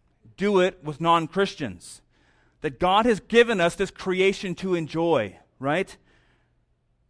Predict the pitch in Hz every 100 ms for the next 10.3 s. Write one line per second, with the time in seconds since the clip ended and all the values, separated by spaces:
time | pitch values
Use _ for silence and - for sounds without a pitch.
0 | - 160 170 202 180 - 196 196 196 175
1 | 185 - 185 180 175 156 151 160 180 190
2 | 165 135 127 147 202 226 180 202 202 185
3 | 190 - 175 156 190 190 165 156 147 156
4 | 143 180 214 214 180 160 160 160 147 -
5 | 165 156 139 - 180 170 135 110 - _
6 | _ - 147 131 127 - 147 120 - 156
7 | 135 123 113 139 120 98 - _ _ _
8 | _ _ _ _ - 190 185 170 175 147
9 | 143 156 156 156 - 147 131 - 147 143
10 | - 110 -